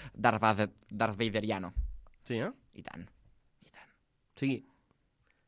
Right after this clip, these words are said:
Speaker 2: tenim dolents mediocres perquè no hi ha bons?
Speaker 1: La cosa és que no
Speaker 2: Hòstia,
Speaker 1: tenim,
Speaker 2: és que m'ha agradat molt,
Speaker 1: la
Speaker 2: això.
Speaker 1: cosa és que no tenim ni dolents. O sigui, com aquí citen a Hannah Arendt, tenim homes mediocres. I dic homes, eh?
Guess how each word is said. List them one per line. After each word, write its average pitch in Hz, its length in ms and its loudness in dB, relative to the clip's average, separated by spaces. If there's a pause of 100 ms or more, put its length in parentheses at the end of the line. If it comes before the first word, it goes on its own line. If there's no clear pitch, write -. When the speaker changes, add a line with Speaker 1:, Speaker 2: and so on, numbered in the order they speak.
(540)
Speaker 2:
tenim 180 300 2
dolents 175 340 2
mediocres 143 500 4
perquè 135 240 -2
no 127 80 0
hi 123 60 0
ha 113 80 0
bons? 165 320 -6 (540)
Speaker 1:
La 127 100 8
cosa 185 140 0
és - 60 -4
que - 80 -2
no 175 40 2
Speaker 2:
Hòstia, - 140 4
Speaker 1:
tenim, 151 100 4
Speaker 2:
és - 80 -8
que 135 80 2
m'ha 147 140 4
agradat 139 180 4
molt, 123 240 0
Speaker 1:
la 131 60 2
Speaker 2:
això. - 80 2
Speaker 1:
cosa 180 100 0
és - 60 -10
que 190 80 0
no - 80 2
tenim 196 180 4
ni 185 80 4
dolents. 127 400 0
O - 80 -18
sigui, 113 160 -10
com 110 140 -2
aquí 151 100 -4
citen 160 240 2
a 151 80 0
Hannah 147 240 4
Arendt, 165 300 0
tenim 135 180 6
homes 160 240 4
mediocres. 107 480 0 (400)
I 104 80 0
dic - 160 4
homes, 87 320 4
eh? 165 140 -2